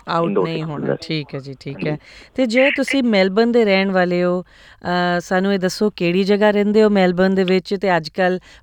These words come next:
Speaker 1: ਪੜ੍ਹਾਈ ਵੀ ਨਾਲ ਨਾਲ ਕਰ ਰਹੇ ਹੋ, ਉਹਦੇ ਬਾਰੇ ਵੀ ਦੱਸੋ।
Speaker 2: ਹਾਂਜੀ, ਨਾ, so ਮੈਂ, ਮੈਂ ਵੇਵਲੀ ਦੇ ਅੰਦਰ ਰਹਿੰਦਾ, and ਮੈਂ ਹੁਣੇ ਸਟੱਡੀ ਕਰ ਰਿਹਾ Bachelor of Business ਵਿਕਟੋਰੀਆ ਯੂਨੀਵਰਸਿਟੀ ਦੇ ਅੰਦਰ।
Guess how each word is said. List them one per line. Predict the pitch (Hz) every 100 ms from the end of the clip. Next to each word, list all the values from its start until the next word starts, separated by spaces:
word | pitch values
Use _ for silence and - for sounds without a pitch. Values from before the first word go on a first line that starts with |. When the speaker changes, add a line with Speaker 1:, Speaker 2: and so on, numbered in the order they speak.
| _
Speaker 1:
ਪੜ੍ਹਾਈ | 202 190 165
ਵੀ | 180 240
ਨਾਲ | 214 190 190
ਨਾਲ | 196 190
ਕਰ | 180 165
ਰਹੇ | 175 202
ਹੋ, | 190
ਉਹਦੇ | 208 185 190
ਬਾਰੇ | 190 190 202
ਵੀ | 214
ਦੱਸੋ। | - 113
Speaker 2:
ਹਾਂਜੀ, | 107 98 -
ਨਾ, | 90 92
so | - 107 101
ਮੈਂ, | 101 107
ਮੈਂ | 104 104
ਵੇਵਲੀ | 110 117 127
ਦੇ | 123
ਅੰਦਰ | 123
ਰਹਿੰਦਾ, | 120 120 135 196 _ - _ _ 117 113 110
and | 107 110
ਮੈਂ | 113 113 110
ਹੁਣੇ | 107 117 117
ਸਟੱਡੀ | 110 113 110
ਕਰ | 113 113
ਰਿਹਾ | 117 120
Bachelor | - 107 107 - 113
of | 95 104
Business | 107 120 - -
ਵਿਕਟੋਰੀਆ | 104 - 107 107
ਯੂਨੀਵਰਸਿਟੀ | 98 101 101 101 -
ਦੇ | 104
ਅੰਦਰ। | 104 110